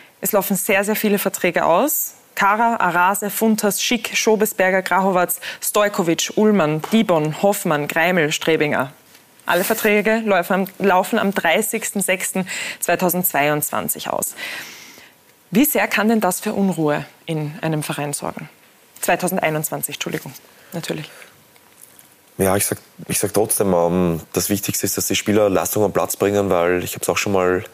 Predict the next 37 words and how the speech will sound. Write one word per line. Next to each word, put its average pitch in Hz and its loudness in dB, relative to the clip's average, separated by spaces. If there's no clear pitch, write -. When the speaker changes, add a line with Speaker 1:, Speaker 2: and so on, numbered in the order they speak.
Speaker 2:
ähm, 92 2
erlebt, 92 0
dass - -2
Spieler 104 2
in 104 0
der 101 2
Hinrunde 104 2
wirklich, 98 -2
ähm, 90 2
sehr, - -2
sehr 107 -4
gut - -2
performt 101 0
haben, 113 0
äh, - -2
Angebote 104 0
hatten. 98 0
In 104 2
der 98 2
Rückrunde 104 2
ging 104 -2
dann 101 2
gar 90 0
nichts 107 -4
mehr 101 2
und 98 2
im 98 0
Sommer 95 0
waren 95 0
auf 92 0
einmal 95 0
gar 92 0
keine 101 0
Angebote 85 0
mehr 80 0
da. 78 0
Also 98 -2